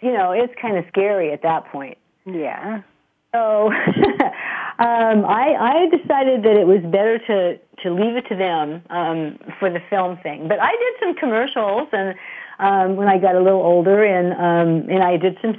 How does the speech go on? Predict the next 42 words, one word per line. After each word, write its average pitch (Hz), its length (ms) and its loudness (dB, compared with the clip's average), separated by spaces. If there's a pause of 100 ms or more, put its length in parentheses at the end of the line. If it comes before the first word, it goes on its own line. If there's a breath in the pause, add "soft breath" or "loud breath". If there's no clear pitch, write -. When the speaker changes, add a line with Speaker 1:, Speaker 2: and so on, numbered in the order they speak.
Speaker 1:
singing 180 480 -2
and 170 200 -2
some 180 140 0
other 226 260 0
things. 156 300 -8 (100)
But, 165 260 -4
um, 170 380 -4 (560 loud breath)
you 254 100 0
know, 202 240 0
I 202 180 2
was 226 160 2
around 247 560 0
a 190 120 -2
lot 180 580 0
of, 170 340 0 (200)
of 170 220 -2
my 170 200 0
dad's, 165 540 0 (180)
um, 156 500 -6 (180)
co-stars 190 800 0
and 160 360 -2
the 165 60 -8
people 196 340 -4
that 165 120 -2
he 190 180 -2
was 180 140 -2 (100)
with 165 220 -2 (520 loud breath)
all 190 240 0
of 170 100 -2
my 156 220 0
life. 151 380 2 (760)
And 175 360 0
I 175 200 -2
think 330 240 0
that's 254 260 -2
one 226 180 0
reason 214 380 2
why, 170 240 2
you 165 220 -2
know, 175 140 0
what 180 260 -2
you're, 180 200 -2